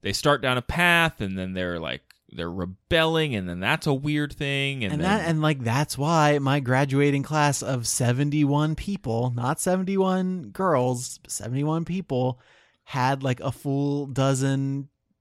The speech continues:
Speaker 2: people who were either pregnant at the time or had kids already.
Speaker 1: Yeah. Okay.
Speaker 2: And that's just, like, for, for my money,
Speaker 1: I reckon most of
Speaker 2: that
Speaker 1: those
Speaker 2: is the
Speaker 1: were not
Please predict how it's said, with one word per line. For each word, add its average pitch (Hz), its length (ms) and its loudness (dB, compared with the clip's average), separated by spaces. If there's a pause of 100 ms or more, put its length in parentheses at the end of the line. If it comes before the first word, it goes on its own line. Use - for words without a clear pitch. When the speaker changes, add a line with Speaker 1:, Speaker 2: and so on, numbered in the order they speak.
(160)
Speaker 2:
people 131 380 0
who 120 100 4
were 120 120 0
either 123 260 0
pregnant 127 480 -2
at 123 140 -4
the 135 80 -6
time 120 480 -4
or 113 160 -2
had 110 220 -4
kids - 260 -10
already. - 480 -16 (680)
Speaker 1:
Yeah. 92 240 -2 (200)
Okay. 151 340 4 (920)
Speaker 2:
And 117 120 -2
that's 123 200 0
just, 139 180 0
like, 135 220 -2
for, 135 320 -2
for 156 260 2
my 151 300 2
money, 120 560 0 (440)
Speaker 1:
I 131 120 2
reckon 170 400 2
most 135 140 4
of - 0 -
Speaker 2:
that 135 200 6
Speaker 1:
those 147 120 4
Speaker 2:
is 117 80 0
the 127 80 4
Speaker 1:
were 120 40 4
not 113 80 -2